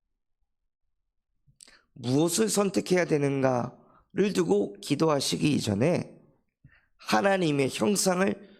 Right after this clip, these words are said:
먼저 회복하시는 겁니다. 조급해서 "빨리 선택해야 된다." 이거 하기 이전에 먼저 기다리셔야 되는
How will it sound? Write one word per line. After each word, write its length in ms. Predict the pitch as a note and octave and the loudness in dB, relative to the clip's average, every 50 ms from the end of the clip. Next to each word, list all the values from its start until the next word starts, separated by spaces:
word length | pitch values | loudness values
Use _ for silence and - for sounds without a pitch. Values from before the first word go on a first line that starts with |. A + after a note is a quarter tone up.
| _ _ _ | _ _ _
먼저 480 | - - C3 C#3+ D3 D3 - D#3 C#3+ C#3 | -4 -2 -2 -2 0 0 0 0 0 0
회복하시는 640 | E3 G3 C#3+ G#2 - - F3+ - - D#3+ - - | -2 -2 -4 -4 -4 -4 -4 -4 -6 -8 -10 -12
겁니다. 200 | - - - _ _ _ _ _ _ _ _ _ _ _ _ _ _ _ _ _ _ _ _ _ _ _ _ _ - - _ _ _ _ _ _ _ _ _ _ _ _ _ _ _ _ _ _ _ _ _ _ _ _ _ _ _ _ _ | -14 -16 -20 _ _ _ _ _ _ _ _ _ _ _ _ _ _ _ _ _ _ _ _ _ _ _ _ _ -20 -20 _ _ _ _ _ _ _ _ _ _ _ _ _ _ _ _ _ _ _ _ _ _ _ _ _ _ _ _ _
조급해서 640 | - - E3+ F3+ G#3+ G#3+ A3 F#3+ F#3+ F3 F#3 F3 - | -4 -2 0 0 0 0 0 0 0 0 0 -2 -2
"빨리 380 | - - A3 A#3+ B3 B3 B3 G#3+ | 0 0 0 2 2 2 0 0
선택해야 600 | E3 F3+ G#3 G3+ F3+ G#3+ G3 - - F#3 F3+ D#3+ | 0 0 -2 -2 -2 -2 -4 -2 -4 -4 -4 -4
된다." 460 | - - - - - - - - - _ _ _ _ _ - - - _ _ _ | -4 -6 -6 -8 -10 -12 -14 -14 -16 _ _ _ _ _ -20 -20 -20 _ _ _
이거 240 | - F3 E3+ G#3+ G3+ | -2 0 2 2 2
하기 300 | E3+ F3+ F3 F#3 G#3+ G3+ | 0 0 0 0 0 0
이전에 600 | E3 - A#2+ A2 B2 F3 - - - - - - _ _ _ _ _ _ _ | 0 0 0 0 0 0 0 -2 -4 -6 -12 -20 _ _ _ _ _ _ _
먼저 640 | - - F3 A3 A3+ G3+ G#3 A3 G3+ D#3+ - - - - | -2 -2 0 0 0 0 0 2 2 0 -2 -6 -8 -8
기다리셔야 540 | - E3+ - A3 - A2+ A2 F3+ F3+ - | -6 -6 -2 -2 0 0 0 0 0 0
되는 220 | D#3 D#3 - - | -2 -4 -6 -8